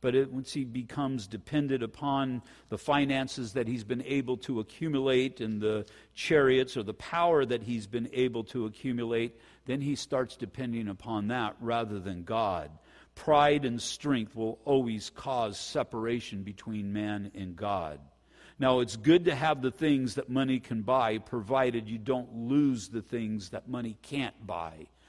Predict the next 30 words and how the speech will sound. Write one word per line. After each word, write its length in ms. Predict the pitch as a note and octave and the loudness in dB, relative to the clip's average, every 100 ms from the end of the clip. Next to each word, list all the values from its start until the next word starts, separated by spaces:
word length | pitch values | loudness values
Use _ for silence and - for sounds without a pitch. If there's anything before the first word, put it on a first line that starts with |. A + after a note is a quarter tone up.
| _ | _
And 160 | A#2 G#2+ | -4 0
money 220 | C3+ B2 | 0 0
cannot 680 | A2 C3 A2+ B2+ C3 B2 A2 | -4 -6 -4 0 0 -2 -2
buy 280 | B2+ A#2 F#2+ | 2 2 2
a 120 | G2 | -2
right 260 | G#2+ A#2+ A#2 | -2 -2 -2
relationship 840 | A#2 G2 A#2+ A#2 G#2 F#2+ G#2+ F#2+ - | -8 -4 -4 -4 -8 -10 -10 -12 -12
with 440 | G#2 A#2+ A2 - | -4 -4 -4 -10
Jesus 440 | - A2+ F#2+ G2 - | -10 -10 -10 -14 -16
Christ. 540 | - B2+ G2 - - _ _ _ _ - | -8 -6 -6 -10 -18 _ _ _ _ -10
And 120 | A#2 A2 | -8 -4
so 200 | C3+ A#2 | -2 -2
we've 340 | A2+ A#2+ A2 | -2 -6 -2
got 220 | C#3 C3 | 0 2
to 40 | B2 | 0
make 360 | B2 C3+ - | -2 -4 -4
the 100 | A#2 | -12
things 480 | - D#3 C#3 C3+ G#2+ | -6 0 0 0 -4
of 140 | A#2+ G2 | -6 -6
the 60 | |
Lord 540 | A2 A2 B2 C3 G#2+ F#2+ | -6 -4 -2 0 -2 -8
the 80 | G2+ | -14
priority 920 | - A2 G#2+ A#2 D3 C#3 G#2+ G2+ G2 - - _ | -10 -6 -2 2 6 6 4 -4 -6 -14 -20 _
rather 420 | G2 G#2+ C#3+ C3+ | -8 -4 -2 -2
than 200 | A2 A#2 | -2 0
the 100 | G#2+ | -2
things 340 | G2+ A2 G#2 F#2+ | -2 -4 -6 -6
of 120 | G#2 | -6
the 60 | A2+ | -4
world. 460 | C3 D3+ F2 D#2+ | 0 0 -2 -8